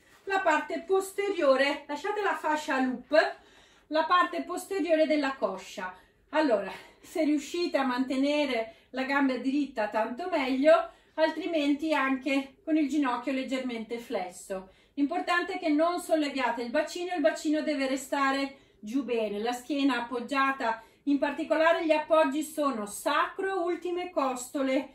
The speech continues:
e nuca. Mettete un cervicalino se non riuscite a rimanere in questa posizione. Anche qui tengo venti secondi e cambio,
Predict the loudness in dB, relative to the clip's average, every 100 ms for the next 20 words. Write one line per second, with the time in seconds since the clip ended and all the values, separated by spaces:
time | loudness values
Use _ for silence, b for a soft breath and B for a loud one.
0 | B B 2 4 4 2 -2 0 0 -2
1 | -4 -2 -2 -2 -2 -2 -2 -2 0 -2
2 | -2 -2 0 0 -2 -4 -6 -6 -6 -6
3 | -6 -6 -6 -6 -6 b b b -8 -6
4 | -6 -6 -6 -8 -10 -12 -10 -4 -2 -2
5 | -2 -4 -6 -20 _ _ _ _ b b
6 | b b -6 -2 -2 -2 -4 -2 -2 0
7 | 0 2 2 2 -2 -8 -8 -2 -2 -2
8 | -4 0 0 -2 -12 b b b b -8
9 | -4 0 2 0 -4 -2 0 -2 -6